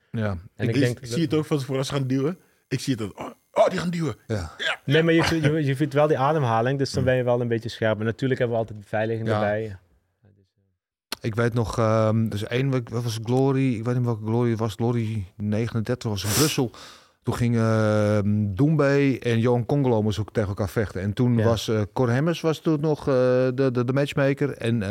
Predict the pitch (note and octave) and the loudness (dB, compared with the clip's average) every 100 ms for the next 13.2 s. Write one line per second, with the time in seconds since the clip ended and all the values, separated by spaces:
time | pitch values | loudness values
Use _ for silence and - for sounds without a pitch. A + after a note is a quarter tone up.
0 | G#2 G#2+ B2+ - E3+ E3+ D#3 C#3 C3 - | 0 0 0 2 2 2 2 0 0 0
1 | B2+ B2 - - - C3 - E3 F3+ G#3 | 0 0 -6 -20 -4 -4 0 2 6 4
2 | D#3+ B2+ A2+ G#2 A2 C3 B2 E3 D3+ B2 | 4 2 2 2 2 0 2 0 2 2
3 | A#2+ A#2 C3 - - B2 B2 - B2+ C3+ | 2 0 -2 -4 -8 -6 -6 0 2 2
4 | D#3 C#3 A2+ C#3 - - C3+ C3+ D3+ D#3 | 0 0 -2 -2 -14 -4 0 4 4 4
5 | D3 - F#3 F#3+ F3+ D#3+ - E3 B2 G2 | 0 2 2 4 4 2 2 2 2 0
6 | F2 - A#2+ B2 D3+ D3 C#3+ C#3 C3 A#2+ | -4 -2 0 2 0 0 2 2 2 0
7 | A#2+ - B2+ F#2+ E2+ - - - - _ | -4 0 2 2 -4 -8 -16 -20 -20 _
8 | _ _ _ _ _ - C3+ A2+ B2+ B2 | _ _ _ _ _ -4 -2 0 0 0
9 | D3+ C3+ C3 F3 E3+ C#3+ B2+ D3+ C#3+ C3 | 0 0 0 2 4 2 4 2 2 0
10 | - D3 A#2 C3+ D3 C#3 C3+ C3+ B2+ G#2 | 0 2 4 2 2 2 2 2 0 0
11 | C#3 C3 B2 C3 C3+ A#2+ A#2+ B2 A#2+ A#2 | 2 2 4 4 4 4 4 2 2 2
12 | A2+ B2 - B2 A2+ A2 A2+ F#2+ - A2 | 2 0 0 0 2 0 0 0 -4 -4
13 | A2+ - | -4 -4